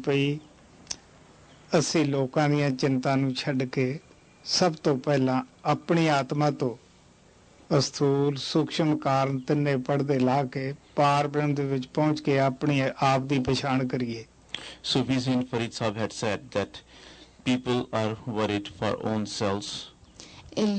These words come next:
Speaker 3: santo Sufi Farid Sahib dice, "Las personas se preocupan por sí mismas।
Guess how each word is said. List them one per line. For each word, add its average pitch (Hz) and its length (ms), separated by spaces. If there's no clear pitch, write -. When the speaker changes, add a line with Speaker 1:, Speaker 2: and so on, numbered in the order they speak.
Speaker 3:
santo 226 440
Sufi 254 340
Farid 196 300
Sahib 202 380
dice, 190 440
"Las 180 200
personas 208 480
se 202 160
preocupan 240 480
por 190 140
sí 180 160
mismas। 165 500